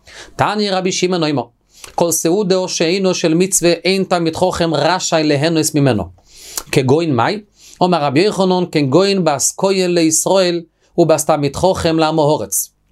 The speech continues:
דאמר רבי יוחנן, בס כהן לישראל אין זיווגון אוי ליופי. אומר רש"י, אין זיווגון אוי ליופי במזל טוב.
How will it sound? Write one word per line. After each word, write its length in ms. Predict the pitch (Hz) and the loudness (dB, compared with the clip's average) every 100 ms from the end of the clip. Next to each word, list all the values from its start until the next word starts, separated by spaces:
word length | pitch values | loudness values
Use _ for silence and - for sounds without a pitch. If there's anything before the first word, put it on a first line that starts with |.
| _ _ _ - - | _ _ _ -8 0
דאמר 340 | 117 160 202 | 2 2 0
רבי 120 | 180 165 | 0 0
יוחנן, 500 | 160 135 101 87 _ - - - | 0 -2 -4 -10 _ -20 -18 -2
בס 320 | 135 147 - - | 0 0 -2 -2
כהן 300 | 196 208 202 | -2 -2 0
לישראל 680 | 180 151 - 147 185 190 180 _ _ | 0 -2 -2 0 0 -2 -4 _ _
אין 160 | 165 170 | 0 0
זיווגון 640 | 135 139 120 196 170 170 | 2 0 2 2 4 2
אוי 220 | 165 180 | 2 2
ליופי. 400 | 180 165 165 - 113 - _ _ - | 2 2 2 -2 -8 -12 _ _ -2
אומר 220 | 143 147 | 2 2
רש"י, 320 | 156 180 - | 0 -2 -2
אין 240 | 151 202 208 | -2 0 2
זיווגון 460 | 160 160 190 175 | 2 2 2 4
אוי 80 | 180 | 4
ליופי 300 | 170 180 180 | 4 4 2
במזל 500 | 143 147 170 165 156 | 0 2 0 0 -2
טוב. 380 | 151 175 208 | 2 2 2